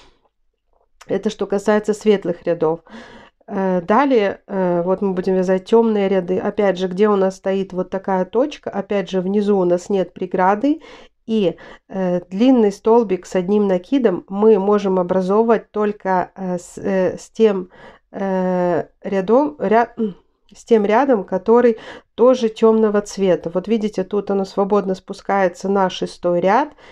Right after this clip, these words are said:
и поэтому у нас стоит точечка, то есть в этих местах, там где точки, мы будем провязывать столбики с одним накидом. Э,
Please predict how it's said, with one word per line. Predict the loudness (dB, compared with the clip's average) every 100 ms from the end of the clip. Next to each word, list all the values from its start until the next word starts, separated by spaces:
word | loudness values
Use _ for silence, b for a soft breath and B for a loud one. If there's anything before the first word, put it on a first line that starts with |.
| B -16
и |
поэтому | -6 -4 -2 -2 0
у |
нас | 0 -2
стоит | -4 -6 -4
точечка, | -2 -2 -4 -6 -6
то | -2 -4
есть | -4 -4
в |
этих | -4 -4 -8
местах, | -10 -8 -2 -2 -4 _ -10
там | -6 -6
где | -6
точки, | 0 0 0 -4
мы | -4 -2
будем | -2 -2
провязывать | -4 -2 2 2 2 0 0
столбики | -2 -2 -2 -8
с | -8
одним | -6 -2 0 2
накидом. | 0 -2 -2 -2 -4 -12 B B B B B -12
Э, | -6 -2 -2